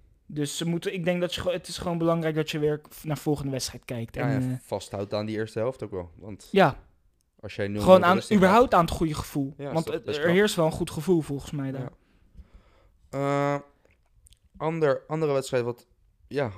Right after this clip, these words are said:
Speaker 2: op papier misschien nog wel de grootste topper van allemaal was. Dat, eh, werd zondagavond laat gespeeld. Het was, eh,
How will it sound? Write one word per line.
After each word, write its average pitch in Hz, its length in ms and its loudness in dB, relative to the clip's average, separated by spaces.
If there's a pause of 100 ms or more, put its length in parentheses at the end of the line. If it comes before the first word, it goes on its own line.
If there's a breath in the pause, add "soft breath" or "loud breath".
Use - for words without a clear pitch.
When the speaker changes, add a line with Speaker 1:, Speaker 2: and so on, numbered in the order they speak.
Speaker 2:
op 120 180 -8
papier 143 460 -2
misschien 117 220 -6
nog 110 100 -6
wel 110 100 0
de 107 100 0
grootste 113 340 -4
topper 120 280 -6
van 110 100 -8
allemaal 107 320 -4
was. 117 200 -12
Dat, 107 180 -12 (120)
eh, 101 160 -8 (260)
werd 95 400 -14 (120)
zondagavond 101 560 -10
laat 98 260 -8
gespeeld. - 400 -10
Het - 100 -20
was, 95 320 -12
eh, 98 140 -6